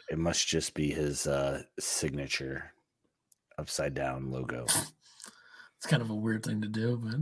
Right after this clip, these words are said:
Speaker 1: Well, we're
Speaker 2: whatever.
Speaker 1: talking about it, aren't we?
Speaker 2: Is that what, is that why he's wearing? He's like, "The Illini basketball podcast will talk about this."
Speaker 1: Well, obviously. Maybe we can ask him when you get him on the pod this summer.
Speaker 2: You know what I was gonna say earlier that I didn't say in this podcast?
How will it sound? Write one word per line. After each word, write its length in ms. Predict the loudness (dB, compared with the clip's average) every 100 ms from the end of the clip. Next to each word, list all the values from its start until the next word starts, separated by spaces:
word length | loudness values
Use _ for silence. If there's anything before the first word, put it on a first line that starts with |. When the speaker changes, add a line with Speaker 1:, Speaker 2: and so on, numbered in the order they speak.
| 2
Speaker 1:
Well, 120 | 2
we're 120 | 8 8
Speaker 2:
whatever. 200 | 12 12
Speaker 1:
talking 160 | 10
about 260 | 8 8 8
it, 100 | 8
aren't 200 | 6 4
we? 160 | 0 -4 -18 -18 -14 -12 -12 -14 -16 -20 -20 _
Speaker 2:
Is 120 | 10
that 180 | 12 12
what, 180 | 12 12
is 120 | 12
that 120 | 12 12
why 120 | 12
he's 120 | 12
wearing? 220 | 12 12
He's 140 | 12 10
like, 160 | 6
"The 100 | 4
Illini 360 | 4 8 8 8
basketball 340 | 8 6 4 0
podcast 500 | 4 4 6 4 2
will 80 | 4
talk 240 | 4 4
about 220 | 2 0
this." 340 | -2 -2 -4 -8 -4
Speaker 1:
Well, 180 | 6 8
obviously. 800 | 10 10 8 4 2 0 -2 -4 -8 _ _ _ _ _ _
Maybe 480 | -2 4 10 12 12
we 140 | 12 12
can 140 | 10
ask 260 | 8 8 6
him 100 | 6
when 120 | 6
you 80 | 6
get 100 | 6
him 140 | 6
on 120 | 4
the 60 | 4
pod 280 | 4 2 2
this 140 | 0
summer. 280 | -2 -2 -2 -2 -4 -16 2 12
Speaker 2:
You 80 |
know 60 | 12
what 80 | 12
I 20 |
was 100 | 12
gonna 140 | 12 12
say 180 | 12 12
earlier 200 | 12 12
that 140 | 12
I 40 |
didn't 280 | 12 12 10
say 160 | 10 10
in 80 | 10
this 140 | 10
podcast? 520 | 10 10 12 12 10